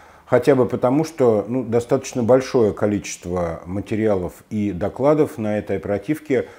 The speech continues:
не были целиком хотя бы посвящены, а, проблеме пандемии, то есть начали заниматься уже какими-то экономическими вопросами, и, в принципе, это не могло не радовать.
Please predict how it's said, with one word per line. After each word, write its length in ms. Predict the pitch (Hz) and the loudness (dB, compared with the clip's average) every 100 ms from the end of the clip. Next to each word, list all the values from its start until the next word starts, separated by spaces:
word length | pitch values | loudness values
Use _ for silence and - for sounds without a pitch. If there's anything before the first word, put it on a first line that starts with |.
| - | -10
не 300 | 139 143 156 | 0 4 6
были 220 | 127 123 | 4 2
целиком 580 | 120 135 131 135 139 107 | 2 4 4 6 4 4
хотя 320 | - 98 107 | 0 0 0
бы 120 | 87 | 0
посвящены, 840 | - 92 95 92 - 113 143 147 - | -4 -8 -6 -6 -4 -2 -2 -2 -4
а, 280 | 92 90 87 | -8 -8 -4
проблеме 440 | 98 95 117 117 | -2 0 0 -2
пандемии, 560 | - 104 101 104 95 82 | -2 -2 0 -2 -2 -6
то 160 | - | -6
есть 160 | 90 - | -6 -4
начали 380 | 110 107 92 90 | -6 -6 -8 -8
заниматься 560 | 92 98 98 87 - | -8 -6 -6 -8 -10
уже 160 | 82 85 | -10 -10
какими-то 440 | 85 - 87 92 | -12 -12 -12 -12
экономическими 720 | 82 98 98 92 87 - 85 | -10 -8 -8 -10 -12 -16 -12
вопросами, 580 | 85 92 139 165 - 110 | -12 -8 -6 -6 -6 -6
и, 140 | 101 95 | -6 -10
в 60 | |
принципе, 400 | - 135 135 107 | -8 -8 -6 -6
это 160 | 101 98 | -6 -6
не 100 | 98 | -6
могло 300 | 95 98 104 | -6 -4 -4
не 140 | 107 | -4
радовать. 420 | 90 - - - | -4 -8 -14 -20